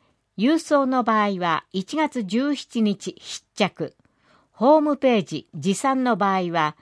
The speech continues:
一月十七日午後五時まで。お問い合わせは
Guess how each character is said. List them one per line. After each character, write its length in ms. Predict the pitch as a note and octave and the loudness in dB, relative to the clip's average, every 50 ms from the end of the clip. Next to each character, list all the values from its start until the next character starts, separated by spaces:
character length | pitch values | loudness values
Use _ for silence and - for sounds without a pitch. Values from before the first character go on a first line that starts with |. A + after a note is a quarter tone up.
| _ _ _ _ _ _ _ | _ _ _ _ _ _ _
一 240 | - G3 - - C#4+ | -10 -10 -8 -4 0
月 300 | D4+ D4+ C#4+ - B3+ A3+ | 0 0 0 0 -2 -4
十 320 | F3+ E3+ A#3 C4 D4+ D#4 D4 | 0 0 2 2 2 0 -2
七 260 | - - - C4 B3 | -6 -6 -2 0 2
日 380 | A3+ A3+ G#3+ - - F#3 - - | 2 2 0 -2 -8 -12 -12 -6
午 180 | F3+ F3+ B3 C4+ | -2 0 2 2
後 240 | C4 A#3 D#3 B2+ B2 | 2 0 -2 -4 -2
五 200 | C3+ E3+ B3 C#4+ | 0 2 2 2
時 160 | C4+ - A#3 | 2 0 0
ま 160 | F3+ C#3+ B2 | -2 -2 -2
で。 180 | - A#2+ - _ _ _ _ _ _ _ _ _ _ _ _ _ _ _ _ _ _ _ _ _ _ _ - | -6 -8 -12 _ _ _ _ _ _ _ _ _ _ _ _ _ _ _ _ _ _ _ _ _ _ _ -4
お 80 | G3 G#3 | -4 0
問 240 | G#3 C#4 C#4+ C#4+ C4+ | 2 2 2 2 2
い 80 | C4 | 0
合 40 | A#3 | -2
わ 80 | A3+ A3 | -2 -2
せ 180 | - A3 G3+ | -2 -2 0
は 180 | G3 F#3+ F#3+ | 0 0 0